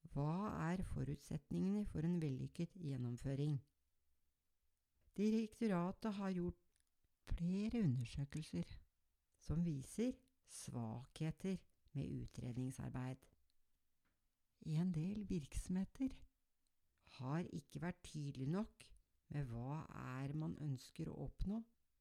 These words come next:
med endringene. Virksomheter har også vært dårlige på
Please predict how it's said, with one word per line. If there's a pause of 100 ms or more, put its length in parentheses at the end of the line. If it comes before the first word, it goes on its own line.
med
endringene. (1200)
Virksomheter (680)
har
også
vært (400)
dårlige
på